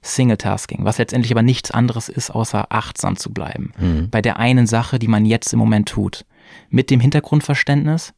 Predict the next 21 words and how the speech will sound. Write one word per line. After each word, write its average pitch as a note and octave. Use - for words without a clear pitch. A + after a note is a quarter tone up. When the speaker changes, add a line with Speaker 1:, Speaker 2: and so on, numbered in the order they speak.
Speaker 1:
dass A#2+
das A#2+
Gehirn C3+
eh D#3
nie A2
mehr G2+
als G2
diese G#2
eine G#2
Sache G2
tun -
kann, -
aufmerksam. -
Und, A2
ähm, A2
dadurch C#3
wird C#3
vieles D3
im B2+
Leben A#2+
einfacher. -